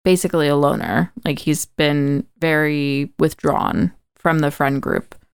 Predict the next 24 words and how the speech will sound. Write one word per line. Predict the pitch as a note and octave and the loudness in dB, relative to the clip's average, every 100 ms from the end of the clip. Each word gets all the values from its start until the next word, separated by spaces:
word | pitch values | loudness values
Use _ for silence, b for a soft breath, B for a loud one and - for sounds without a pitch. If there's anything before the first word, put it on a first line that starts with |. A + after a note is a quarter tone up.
| _ _ _ | _ _ _
Someone | A#3 B3+ B3+ | -2 2 2
new | A3 A3 | 0 -2
shows | - A3+ A3 | -2 -2 0
up, | A#3 A3+ - | 0 0 -2
but | F3+ | 0
it's | E3 - | 0 -2
not | D#3+ D#3+ G3 B3+ | -2 0 0 0
Choi, | - F3+ D#3 D3+ G3 B3+ _ F3 | -4 0 2 2 2 -2 _ -2
and | F3+ F3 E3+ E3+ E3+ | 2 2 2 0 -2
Sadie | - - G3 A3 A#3 F3 | -4 0 2 2 0 0
embraces | E3+ E3 F3 F3+ F3 | 0 0 0 -2 -2
the | E3+ | -2
man | D#3 D3+ | -2 -2
immediately. | - D#3 E3 G3+ G#3 - G#3 G#3+ A3+ - _ _ _ | -2 -2 0 0 0 0 0 0 0 -4 _ _ _
David | - G#3 G#3+ A3+ | 2 4 4 0
introduces | - G3 - F3+ F3 F3+ F3 | 0 -2 -2 0 0 0 0
him | E3+ D#3+ | 0 0
as | D3+ D3 | 0 -2
Pruitt. | - - - E3 B2 - - _ _ _ _ _ - | -4 -14 -4 0 0 -2 -8 _ _ _ _ _ 0
Pruitt | B3 E4 E4+ - | 2 2 -2 -4
scares | - - F#3+ E3 E3+ G3 | -6 -4 0 2 2 0
me | A3 A3+ A3+ A3+ A3+ _ _ _ - | 0 2 2 0 -4 _ _ _ -14
so | - G#3 G3+ | -4 2 2
much. | G3 D3 A2 - - | 2 0 -2 -4 -6